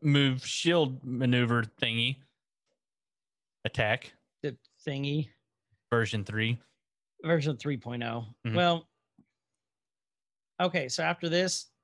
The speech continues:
Speaker 2: he throws, he, you know, he staggers him finally, and then he throws the shield out the window, and, you know, he goes, "Au rev-, au revoir, au
Speaker 1: Mm-hmm.
Speaker 2: revoir."
Speaker 1: Later,
Speaker 2: Au revoir.
Speaker 1: Frenchie.
Speaker 2: Yeah, he's like, "Bye-bye,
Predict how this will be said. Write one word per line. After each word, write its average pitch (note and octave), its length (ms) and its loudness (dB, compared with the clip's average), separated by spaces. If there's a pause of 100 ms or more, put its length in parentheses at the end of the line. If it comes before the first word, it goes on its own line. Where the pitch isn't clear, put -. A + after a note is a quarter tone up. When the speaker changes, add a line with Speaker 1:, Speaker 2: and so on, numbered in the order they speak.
(1200)
Speaker 2:
he F3+ 140 -4 (100)
throws, E3+ 360 2
he, E3 220 -2
you D#3+ 120 0
know, C#3 80 -2
he C#3 80 -6
staggers D3 500 -2
him B2 140 -8
finally, B2 440 -8 (720)
and E3 100 -2
then E3 100 0
he D3+ 60 0
throws E3+ 240 0
the C#3+ 80 -8
shield D3+ 260 -2
out C#3 120 -4
the C#3 60 -4
window, B2+ 420 -6
and, B2+ 120 -6
you B2 60 -6
know, A#2+ 80 -8
he A#2 40 -12
goes, A#2+ 140 -8 (120)
"Au D3 60 2
rev-, C3+ 260 0 (280)
au D3+ 80 -2
revoir, C#3 760 -4 (400)
au B2+ 40 -10
Speaker 1:
Mm-hmm. A#2+ 180 -8
Speaker 2:
revoir." B2 360 -10 (420)
Speaker 1:
Later, E3 180 2
Speaker 2:
Au - 20 2
revoir. D3 120 2
Speaker 1:
Frenchie. D3+ 380 2 (640)
Speaker 2:
Yeah, B2 340 -4
he's D#3 200 -4
like, C#3+ 260 -4 (140)
"Bye-bye, B3 340 2